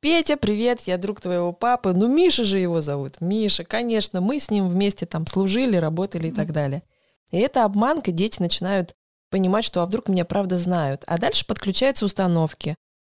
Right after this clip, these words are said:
Speaker 1: а, взрослых надо уважать, взрослых надо слушаться, что обо мне подумают, меня правильно воспитали, ну, и
Speaker 2: Мгм.
Speaker 1: много ещё разных установок.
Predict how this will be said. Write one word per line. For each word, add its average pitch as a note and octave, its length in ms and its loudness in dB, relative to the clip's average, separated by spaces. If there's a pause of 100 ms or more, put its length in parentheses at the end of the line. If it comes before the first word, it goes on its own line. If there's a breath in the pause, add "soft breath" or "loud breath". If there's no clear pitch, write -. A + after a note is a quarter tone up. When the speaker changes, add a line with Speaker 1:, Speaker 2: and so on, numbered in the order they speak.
(100)
Speaker 1:
а, F3+ 340 2
взрослых F3 520 -2
надо E3 260 0
уважать, G#3+ 520 2
взрослых F#3 420 0
надо E3 240 0
слушаться, D4+ 540 -2
что F3+ 180 -2
обо E3+ 180 -2
мне E3+ 160 0
подумают, B3 680 -2
меня F3+ 200 2
правильно E3+ 380 0
воспитали, B3 680 -2
ну, G#3 220 2
и D#3 200 -4
Speaker 2:
Мгм. G3+ 260 0
Speaker 1:
много G#3 200 2
ещё F3+ 180 0
разных F3+ 280 0
установок. D#3+ 440 -2